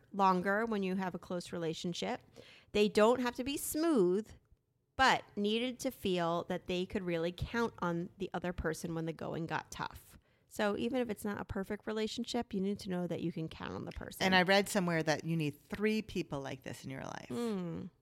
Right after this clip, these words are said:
Speaker 2: So can you think of three people that,
Speaker 1: I
Speaker 2: that
Speaker 1: definitely can.
Speaker 2: provide you
Speaker 1: Sure.
Speaker 2: that?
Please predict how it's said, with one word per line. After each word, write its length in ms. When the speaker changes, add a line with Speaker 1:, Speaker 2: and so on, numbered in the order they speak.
Speaker 2:
So 60
can 160
you 80
think 200
of 100
three 320
people 340
that, 120
Speaker 1:
I 160
Speaker 2:
that 60
Speaker 1:
definitely 480
can. 140
Speaker 2:
provide 540
you 80
Speaker 1:
Sure. 140
Speaker 2:
that? 320